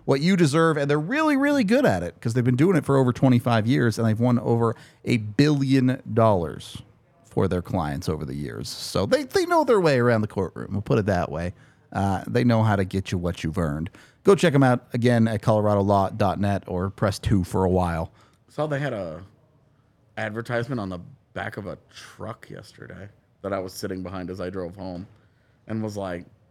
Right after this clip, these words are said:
Speaker 2: "These dudes are legit, man." They've
Speaker 1: It's one of
Speaker 2: It's
Speaker 1: those
Speaker 2: one thing to advertise on podcasts and stuff, but you just got your own trucks rolling around town?
Speaker 1: It's one of those things where,
Speaker 2: Oh,
Speaker 1: like,
Speaker 2: please.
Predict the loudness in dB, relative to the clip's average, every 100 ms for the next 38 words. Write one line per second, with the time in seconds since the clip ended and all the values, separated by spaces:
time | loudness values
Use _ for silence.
0 | _ -16 -12 -10 -10 -10 -10 -12 -12 -6
1 | -4 -4 -6 -10 -8 -10 -14 _ _ _
2 | _ _ _ _ _ -4 -2 2 2 4
3 | 4 2 2 2 0 0 -2 -2 -2 -4
4 | -8 -8 -6 -6 -6 -8 -10 -14 -8 -6
5 | -6 -8 -8 -6 -4 -2 -2 -4 -6 -6
6 | -4 0 2 2 0 -2 -2 -2 -2 -2
7 | -2 -2 2 4 4 4 0 0 0 2
8 | 2 0 0 2 4 4 4 4 2 -4
9 | -14 -16